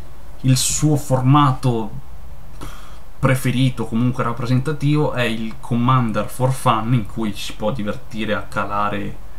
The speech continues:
dodici dodici a costo trentasei quante volte vuole, e in cui può attaccare con diciassette manzi, quarantuno quarantuno, travolgere, hexproof e evanescenza,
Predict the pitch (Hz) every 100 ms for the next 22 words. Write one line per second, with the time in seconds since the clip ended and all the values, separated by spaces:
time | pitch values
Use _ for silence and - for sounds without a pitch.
0 | - - - - 117 120 120 123 123 117
1 | 120 117 - - 120 110 123 - 107 107
2 | - - 110 101 - 117 107 104 110 107
3 | - 147 127 110 107 123 151 - - -
4 | 185 160 175 139 139 131 127 170 - 135
5 | 151 135 123 131 143 - 131 - 117 123
6 | 117 110 107 101 98 98 101 107 - 123
7 | 127 127 139 120 123 123 123 131 117 -
8 | 117 120 123 117 107 110 120 - - 107
9 | - - 98 95 - - - - - -
10 | 98 95 101 120 156 - 113 107 - 156